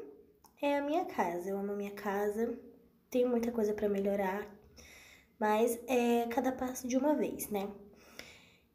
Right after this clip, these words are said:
E fui lavando essa louça todinha, gente, que olha, primeiro eu organizei tudo, vocês viram, né?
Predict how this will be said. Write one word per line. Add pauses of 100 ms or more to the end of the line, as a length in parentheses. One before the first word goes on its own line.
(240)
E
fui
lavando
essa
louça
todinha,
gente,
que
olha, (320)
primeiro
eu
organizei
tudo,
vocês
viram,
né?